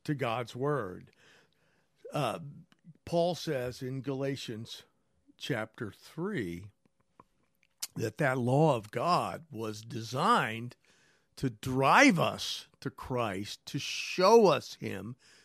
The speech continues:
to show us our need for a Savior. So there's a sense in which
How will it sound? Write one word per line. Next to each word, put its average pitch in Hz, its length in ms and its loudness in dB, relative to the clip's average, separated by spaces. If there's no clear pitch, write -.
to - 80 -8
show 202 360 2
us 180 180 0
our 151 180 -2
need 151 320 0
for 131 220 -4
a 101 60 -8
Savior. 104 400 -8
So 165 180 -2
there's 147 240 -4
a 143 40 -6
sense 247 420 -4
in 131 180 -8
which 95 440 -8